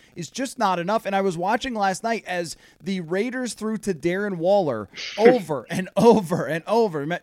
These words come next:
Speaker 1: If you've ever seen the Marshawn Lynch clip, over and over and over.
Speaker 2: Yeah.
Speaker 1: And, and, but that, that seems to be an effective model in the N F L. Who is my most unstoppable player? Let's throw to that person all the time. And I know I'm,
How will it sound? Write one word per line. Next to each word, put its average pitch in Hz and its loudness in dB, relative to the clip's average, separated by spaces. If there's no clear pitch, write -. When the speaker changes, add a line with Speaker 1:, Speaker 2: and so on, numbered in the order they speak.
Speaker 1:
If 160 -10
you've 170 0
ever 160 0
seen 170 -4
the 151 -4
Marshawn 151 -2
Lynch 151 -6
clip, 143 -6
over 160 2
and 135 -8
over 151 2
and 160 -8
over. 185 0
Speaker 2:
Yeah. 156 -6
Speaker 1:
And, 226 0
and, 240 -4
but 262 -2
that, 311 4
that 262 2
seems 311 -8
to 254 -8
be 277 -4
an 220 -2
effective 190 -4
model 226 0
in 180 -6
the 180 -4
N 208 -2
F 190 -8
L. 208 2
Who 285 -2
is 262 -6
my 262 2
most 220 -2
unstoppable 185 -2
player? 214 -2
Let's 208 -2
throw 214 0
to 226 -2
that 208 0
person 190 -6
all 175 -4
the 165 -10
time. 220 -8
And 196 -6
I 202 -4
know 254 -4
I'm, 208 0